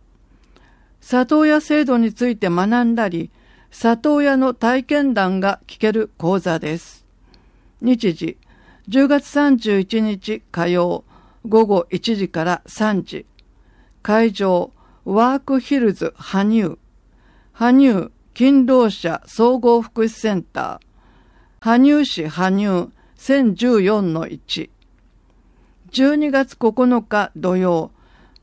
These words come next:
午前十時三十分から午後零時三十分。市民プラザ加須、加須市中央二の四の十七。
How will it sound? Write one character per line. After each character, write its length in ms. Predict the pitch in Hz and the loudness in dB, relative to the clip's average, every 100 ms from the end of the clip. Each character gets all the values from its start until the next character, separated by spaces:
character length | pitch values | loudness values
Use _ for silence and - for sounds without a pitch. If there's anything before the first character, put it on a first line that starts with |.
| _ _ _ | _ _ _
午 180 | 233 254 | 0 0
前 320 | 262 226 180 | 2 0 0
十 260 | 160 233 247 | -2 0 0
時 200 | 175 160 | 0 -6
三 300 | - 196 220 | -4 -2 0
十 140 | 208 | -2
分 300 | 196 - 165 | -8 -6 -8
か 160 | 165 170 | -6 -4
ら 200 | 175 170 | -4 -4
午 160 | - 208 | -2 -2
後 140 | 190 | 0
零 220 | 185 196 170 | 0 0 -2
時 160 | - - | -8 -14
三 320 | - 170 180 | -6 -4 -4
十 140 | 170 | -6
分。 440 | - _ - - - _ _ _ _ _ _ | -12 _ -16 -16 -20 _ _ _ _ _ _
市 240 | - - 220 | -10 -2 2
民 240 | 285 285 | 4 2
プ 180 | 240 254 | 2 2
ラ 140 | 220 | 0
ザ 260 | 170 156 - _ - | 0 -6 -10 _ -6
加 120 | 180 | -6
須、 280 | 165 190 - _ _ _ _ _ _ | -2 -4 -4 _ _ _ _ _ _
加 120 | - | -4
須 220 | 202 269 | 0 0
市 300 | 277 - 165 - | 0 -4 -10 -12
中 280 | - 185 202 | -6 -2 0
央 400 | 190 185 180 - _ - | 0 -2 -4 -6 _ 0
二 120 | 247 | 4
の 180 | 247 202 | 4 4
四 340 | 214 226 185 | 2 0 0
の 200 | 180 180 - | -4 -6 -10
十 320 | 151 196 208 | -4 -2 0
七。 420 | 202 185 156 123 | 0 -2 -2 -8